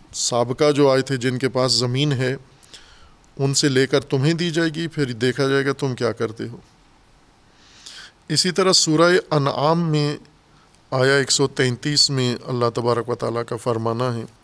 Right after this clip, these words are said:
"व रब्बुकल गनी उद्दुर रहमा", तुम्हारा रब बेनियाज है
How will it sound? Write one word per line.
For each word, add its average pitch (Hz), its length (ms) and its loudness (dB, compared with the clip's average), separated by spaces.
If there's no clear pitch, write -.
"व 139 120 4
रब्बुकल 170 540 2
गनी 147 380 2
उद्दुर 143 320 2
रहमा", 139 500 2
तुम्हारा 120 380 2
रब 127 240 0
बेनियाज 123 540 0
है 127 160 -4